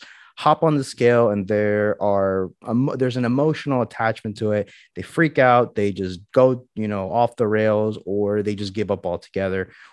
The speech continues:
or it just drives them to go even harder, which, you know, we'll talk about that in just a second. But obviously fixing the relationship with the scale, with, uh, body fat measurements, with, uh, any type of, uh, data that you're gonna collect, you gotta fix your relationship with those numbers.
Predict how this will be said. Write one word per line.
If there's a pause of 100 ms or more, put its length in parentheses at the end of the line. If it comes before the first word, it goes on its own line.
(160)
or
it
just
drives
them
to
go
even
harder,
which,
you
know,
we'll
talk
about
that
in
just
a
second. (440)
But (120)
obviously
fixing
the
relationship
with
the
scale,
with,
uh,
body
fat
measurements,
with,
uh,
any
type
of, (540)
uh, (320)
data
that
you're
gonna
collect,
you
gotta
fix
your
relationship
with
those
numbers.